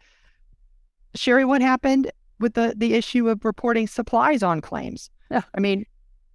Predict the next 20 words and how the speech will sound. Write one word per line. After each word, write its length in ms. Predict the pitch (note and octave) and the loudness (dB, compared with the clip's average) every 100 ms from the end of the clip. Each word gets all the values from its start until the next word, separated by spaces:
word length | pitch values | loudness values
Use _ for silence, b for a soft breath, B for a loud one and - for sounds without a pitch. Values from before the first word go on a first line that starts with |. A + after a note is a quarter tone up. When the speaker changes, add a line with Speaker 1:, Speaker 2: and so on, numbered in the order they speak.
| - | -8
Speaker 2:
Uh, 60 | - | -4
many 320 | B3 A3+ C#4+ | -2 2 4
years 220 | D#4 D4 C4 | 4 2 2
ago, 400 | A3 G#3 G3+ - - - | 4 4 2 -4 -14 -10
C 220 | - B3 | -2 2
M 100 | A#3 | 4
S 160 | A#3 A3+ | 4 2
allowed 420 | G#3+ G#3 G#3+ F#3+ | 0 2 2 2
you 100 | G#3 | 0
the 120 | G3 | 4
opportunity 680 | G3+ G3 F#3 B3 A#3 G3 F#3+ | 4 2 0 2 2 2 0
to 160 | - | -2
report 420 | F3+ F#3 - G#3+ - | -2 -2 -2 -2 -2
supplies, 640 | F#3+ - G#3+ G3+ G3 F3+ | -4 -2 2 4 4 2
and 120 | F#3 | 0
there 80 | F#3 | 0
was 180 | F#3 - | 0 -2
a 60 | |
supply 600 | E3 F#3+ - G#3 G3 F#3+ - | -4 -4 -2 2 4 4 2
add-on, 640 | F#3+ G3+ A#3 F#3+ F3 E3+ | 2 4 4 2 0 -2